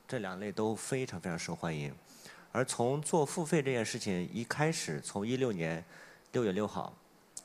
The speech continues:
到今年的四月份，我们也发现大部分的商学院成长型的老师的那个课程比较受欢迎，但是从四月份之后有一个非常好的一个趋势，就是在平台上排名在前面的全都是美学、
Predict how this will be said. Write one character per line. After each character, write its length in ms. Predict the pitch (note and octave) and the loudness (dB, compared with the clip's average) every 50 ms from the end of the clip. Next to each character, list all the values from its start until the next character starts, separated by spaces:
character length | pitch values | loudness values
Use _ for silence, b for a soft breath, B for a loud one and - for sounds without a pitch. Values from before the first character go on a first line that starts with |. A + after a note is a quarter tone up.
| - - - | -14 -6 0
到 260 | G2+ F#2+ F2+ F2 F2 | 2 2 4 2 2
今 200 | F2 - - B2 | 0 -2 -2 -2
年 140 | B2 G#2+ F#2 | 0 0 0
的 80 | F#2 F#2+ | 0 0
四 180 | - - - | 0 0 0
月 100 | B2 F#2+ | 0 0
份， 220 | F2 - - - - - | -2 -2 -4 -8 -8 -6
我 80 | - E2+ | -6 -4
们 120 | F#2 A#2 C#3 | -2 0 0
也 120 | B2 D#2+ | 0 0
发 240 | - - G2+ G2+ A2 | 0 -2 -2 -2 -2
现 280 | G#2 - G#2 F2 D#2+ E2 | -2 -4 -4 -4 -4 -4
大 200 | - - - C3 | -4 -4 -2 -4
部 120 | A2+ G#2 F#2+ | -4 -6 -6
分 120 | F#2+ G2 | -6 -4
的 140 | F2 E2+ F2 | -4 -4 -4
商 280 | - - B2+ B2 B2+ B2+ | -2 -2 -2 -2 -2 -4
学 200 | - F#2 F2 F#2+ | -4 -4 -2 -2
院 220 | G#2 G#2 F2 C#2+ - | -2 -2 -4 -4 -6
成 200 | - - F2+ G#2+ | -8 -8 -6 -4
长 200 | A2+ A2+ F2 F2 | -4 -4 -4 -4
型 180 | - - E2+ | -6 -8 -8
的 180 | D#2+ F2 E2+ - - | -6 -6 -6 -6 -6
老 160 | - - - | -6 -6 -6
师 180 | - - - - | -4 -6 -6 -6
的 200 | A2+ G#2+ A#2+ G#2 | -4 -2 -2 -2
那 120 | F#2+ G2+ | 0 -2
个 80 | G2+ F#2 | -4 -4
课 200 | E2+ - G#2+ F#2 | -4 -4 -4 -4
程 200 | - - E2 D#2 - B B B B B | -4 -4 -6 -6 -8 B B B B B
比 80 | - F2+ | -6 -6
较 80 | E2+ | -6
受 180 | E2+ - F#2+ E2+ | -4 -4 -4 -4
欢 140 | - F2+ D#2+ | -4 -4 -6
迎， 100 | D#2 C#2+ - | -6 -6 -2
但 240 | - D3 B2 G#2+ G#2 | 0 2 2 2 0
是 240 | F#2+ - - - G#2+ | -2 -4 -2 -4 -4
从 220 | - - - F#2+ | -4 -4 -6 -4
四 220 | F#2 - - C3+ A#2+ | -4 -4 -2 0 0
月 80 | G#2+ | 0
份 160 | - G2+ F2+ | 0 -2 -4
之 80 | D#2+ G2+ | -4 -2
后 120 | G2 A2 | -2 0
有 80 | F#2 D#2+ | 0 0
一 60 | E2 | 0
个 80 | F2 G2 | 0 -2
非 240 | - - D#3 D#3 D#3 | -2 -2 -2 -2 -2
常 180 | - C3+ C3+ | -2 -4 -6
好 280 | C3+ - - F2+ C#2+ - | -4 0 2 2 2 2
的 100 | D3 F3 | 0 -4
一 40 | F3+ | -4
个 60 | F#3 | -4
趋 220 | - - - - G#2 | -4 -4 -4 -4 -4
势， 240 | - - F#2 - - B B B B B B B B B B B B - | -4 -4 -8 -8 -10 B B B B B B B B B B B B -12
就 100 | - G2 | -10 -8
是 180 | F#2+ - G2 F#2+ | -6 -4 -2 -2
在 140 | - A2+ | 0 -2
平 220 | G#2+ - G2+ E2+ E2+ | -2 -2 -4 -4 -4
台 120 | F#2 F#2 F2+ | -4 -4 -4
上 200 | F#2 F#2 E2+ E2 - B B B B B | -4 -4 -6 -6 -8 B B B B B
排 160 | - - - F#2+ | -12 -6 -4 -2
名 200 | G#2+ A2+ A#2 A#2 | -2 -2 -2 0
在 100 | B2 A2+ | 0 0
前 220 | G2+ - - E2+ | 0 0 -2 -2
面 160 | F2+ G#2 G2+ F#2+ | -2 -2 -2 -2
的 160 | F2 F2 E2 - | -2 -4 -4 -4
全 280 | - - - D2+ D#2+ F#2 | -6 -4 -4 -4 -4 -2
都 140 | G2 G2+ | 0 -2
是 240 | F#2+ - - F#2 E2+ - B B B B B B B | -2 -2 -2 -4 -4 -4 B B B B B B B
美 200 | - E2+ E2 E2+ | -4 -2 -2 -2
学、 460 | E2 - - D#2+ D#2+ E2 F2 F2+ F#2 | -2 -2 -2 -2 -2 -2 -2 -2 -4